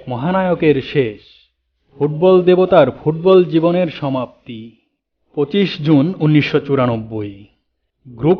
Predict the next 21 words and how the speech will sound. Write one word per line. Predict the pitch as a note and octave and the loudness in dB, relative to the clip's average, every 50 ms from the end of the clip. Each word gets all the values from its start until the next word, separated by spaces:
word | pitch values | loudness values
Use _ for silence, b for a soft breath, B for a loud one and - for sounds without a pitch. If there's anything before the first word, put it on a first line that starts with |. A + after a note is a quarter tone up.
| - - | 0 2
পর্বে | G#3 G3+ G3+ F3 D3 C#3 | 2 2 4 4 4 4
নিজেদের | C#3+ C#3+ B2+ C#3+ C#3 C3+ C3 B2 A#2 A2+ | 4 4 2 2 2 2 2 0 0 -2
দ্বিতীয় | B2 B2+ B2+ E3+ F3 F#3 | -4 -4 0 0 0 2
ম্যাচে | F#3+ G3 F#3 - D#3 C3 | 2 0 0 0 -2 -4
আর্জেন্টিনা | B2+ C3 C3 C#3 C3+ D3 E3 D#3+ D3 E3 D#3+ D#3 C3 | -2 -2 -2 -2 0 2 0 0 2 0 0 0 2
মুখোমুখি | B2 C3 A#2+ - - E3 D#3 - G#3 | 2 0 -2 -2 -2 -2 0 0 0
হলো | D#3+ F3+ G3 E3+ D#3 | 2 2 2 2 4
নাইজেরিয়ার | D#3 C#3+ C#3+ C#3 C3+ C#3 C3 C3 C3 B2 A#2+ | 4 2 2 2 2 2 2 2 0 0 -2
সাথে। | - - C3 A#2 - - A#2 A#2 A#2+ _ _ _ _ _ _ _ _ _ _ _ _ - - - | -2 -6 -8 -8 -8 -12 -16 -16 -16 _ _ _ _ _ _ _ _ _ _ _ _ -20 -4 0
সে | C#3+ D3 | 2 6
বছরের | D#3 E3 D3+ - F3+ F3 F3 E3+ D3+ | 6 4 4 4 2 4 4 4 4
নাইজেরিয়া | C3+ B2+ B2+ C#3 C#3 D#3+ E3 F3 F3+ F#3 F3+ | 4 2 2 2 2 2 2 4 4 4 6
দল | F#3 F#3 D#3 C3 | 6 4 4 2
প্রতিপক্ষ | A#2+ - C3+ B2 D#3+ D#3+ E3+ F3+ D#3+ - - - F#3+ | 0 -4 -4 -4 -4 -2 -2 -2 -2 -2 -4 -2 -2
হিসেবে | E3 C#3+ D3+ - - G3+ E3+ - B2+ | 0 0 0 0 0 2 2 2 2
দারুণ | C3 B2+ C#3+ D#3+ F3 E3+ | 4 4 4 4 2 0
শক্তিশালী | D3 - D#3 D3+ - - D#3 - - C#3 B2+ A#2+ | 0 0 -2 -2 -2 -8 -6 -4 -4 -4 -4 -4
ছিল। | - - B2+ A2+ A#2 B2 C3 _ _ _ _ _ _ _ _ _ _ - | -4 -4 -6 -4 -6 -8 -12 _ _ _ _ _ _ _ _ _ _ -6
তাদের | C#3 D3 D3 F3 F#3 F3 | -6 0 2 2 2 4
দলের | D#3+ G3 G3 F#3 D#3 D#3+ F3 | 4 4 6 8 6 6 4
অধিকাংশ | E3 E3 C#3+ B2 D#3 D#3 F3+ F3+ E3 - | 2 -2 0 0 2 0 2 0 0 0